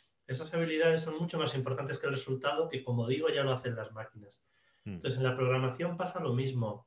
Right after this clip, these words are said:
Speaker 1: Eh, para llegar al resultado, para llegar a ese invento que quieren construir los niños, y aquí,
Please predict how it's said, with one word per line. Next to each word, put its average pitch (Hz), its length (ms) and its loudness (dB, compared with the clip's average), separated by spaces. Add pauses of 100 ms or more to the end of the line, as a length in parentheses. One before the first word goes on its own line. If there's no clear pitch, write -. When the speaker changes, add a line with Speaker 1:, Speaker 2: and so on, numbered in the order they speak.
(160)
Speaker 1:
Eh, 117 600 2
para 123 200 4
llegar 127 260 2
al 185 100 0
resultado, 160 600 2
para 127 140 2
llegar 131 200 2
a - 20 8
ese 156 160 2
invento 139 560 2
que 123 140 -6
quieren 135 260 0
construir 131 340 2
los 120 160 2
niños, 139 320 0
y - 20 0
aquí, 156 320 -2